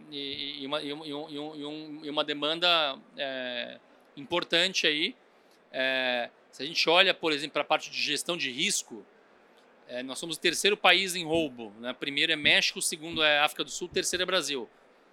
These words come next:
Nós tamo pelo menos dez anos, talvez mais pra quinze do que pra dez em tecnologia pra prevenção de roubo do que tá México, né? É. Então, assim, então,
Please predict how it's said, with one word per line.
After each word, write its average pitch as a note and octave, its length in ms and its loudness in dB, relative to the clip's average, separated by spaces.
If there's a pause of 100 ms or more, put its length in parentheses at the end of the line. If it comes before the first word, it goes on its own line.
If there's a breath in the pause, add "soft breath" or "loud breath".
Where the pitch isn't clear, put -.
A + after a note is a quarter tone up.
(140)
Nós C3 160 -8
tamo G#3+ 200 -2
pelo A#3+ 340 4
menos G#3 540 0 (800)
dez E3 320 6
anos, E3+ 240 0
talvez E3 360 2
mais E3 180 2
pra F3 140 -2
quinze F3 260 -2
do E3 100 -8
que D#3+ 100 -2
pra D#3+ 140 0
dez E3 380 4
em F#3+ 80 -8
tecnologia F3+ 680 0
pra E3 440 2
prevenção D#3+ 600 2
de D3 180 -6
roubo F3+ 500 0 (280)
do D#3 100 -16
que - 60 -4
tá F#3+ 140 4
México, C#3+ 420 -2 (380)
né? C3+ 240 -6 (400)
É. B2 220 -6 (360 soft breath)
Então, E3 240 4
assim, G3+ 160 2
então, F3+ 400 2